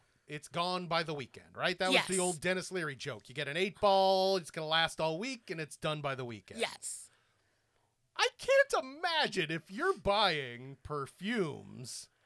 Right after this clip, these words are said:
Speaker 1: or fragrances.
Speaker 2: Yeah.
Speaker 1: I-, if I have, I swear to God, I have s-, some kind of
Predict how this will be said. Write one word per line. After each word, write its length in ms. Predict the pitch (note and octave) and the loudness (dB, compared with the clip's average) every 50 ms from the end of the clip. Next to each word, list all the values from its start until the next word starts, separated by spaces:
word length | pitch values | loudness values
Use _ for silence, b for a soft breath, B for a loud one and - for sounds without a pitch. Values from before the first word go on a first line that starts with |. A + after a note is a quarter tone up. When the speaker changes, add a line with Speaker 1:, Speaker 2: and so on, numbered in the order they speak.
| _ _ | _ _
Speaker 1:
or 140 | E3 D#3+ D3 | -6 -6 -6
fragrances. 1120 | - - - F3+ G#3 C4 A#3+ D3 C#3 C#3+ C3 C3 B2+ - C#3+ C3 A2+ G#2+ A2 B2 D#3+ - - | -8 -6 0 0 2 2 0 -2 -6 -8 -8 -8 -10 -10 -10 -8 -8 -8 -10 -12 -6 2 6
Speaker 2:
Yeah. 200 | D#4+ C#4 A#3+ F#3+ F3 G3 G#3 - | 8 8 8 6 2 -4 -8 -8
Speaker 1:
I-, 0 | - - _ _ _ _ _ _ _ _ _ _ _ _ _ B2 - _ _ - - - - - | -12 -20 _ _ _ _ _ _ _ _ _ _ _ _ _ -20 -20 _ _ -20 -20 -20 -16 -14
if 480 | A3+ A#3 A3+ A3+ A3 - C4 B3+ A#3 - - - - | -10 -6 -4 -4 -4 -4 -6 -8 -8 -10 -14 -2 0
I 220 | - D4 G4+ G#4 A3 | 2 4 4 2 2
have, 640 | F3+ A3+ G#3+ G3+ G3+ G3+ G#3 G#3 G#3+ G3 F#3 - - - | 2 4 4 6 6 6 6 6 4 2 -2 -8 -8 -6
I 100 | B3+ - | -6 -4
swear 360 | - - - A3+ C#4 D#4+ D#4 | -6 -6 -6 -6 -6 -4 -4
to 60 | - | -6
God, 460 | - C3+ E3+ E3+ D3+ A#2+ A2+ A2 A2 | -4 0 2 4 4 4 2 -2 -2
I 160 | A#2+ D3+ G#3+ | -2 -2 -2
have 260 | G3 D#3 F#3 F3 F3 D#3 | -2 -2 -2 -4 -4 -4
s-, 200 | - - - - | -8 -10 -12 -12
some 300 | - - - C4 C4 D4 | -12 -8 -6 -4 -4 -4
kind 260 | A#3 A3 A3 A3 G#3 G3 | -2 -2 0 0 0 0
of 120 | E3+ | -2